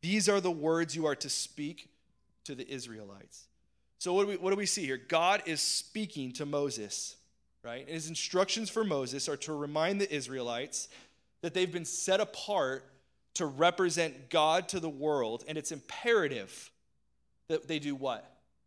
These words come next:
Obey his commands. So in other words, do what he says,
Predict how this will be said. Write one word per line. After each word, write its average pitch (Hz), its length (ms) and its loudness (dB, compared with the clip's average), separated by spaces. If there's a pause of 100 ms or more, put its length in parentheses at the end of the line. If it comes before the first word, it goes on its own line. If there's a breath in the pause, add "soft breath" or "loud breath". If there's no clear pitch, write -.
(960)
Obey 127 180 -8
his 120 180 -6
commands. 104 480 -16 (720)
So 175 120 -2
in 190 80 2
other 208 120 4
words, 156 280 -2 (600 soft breath)
do 180 140 -4
what 170 140 -4
he 135 120 -12
says, 113 560 -8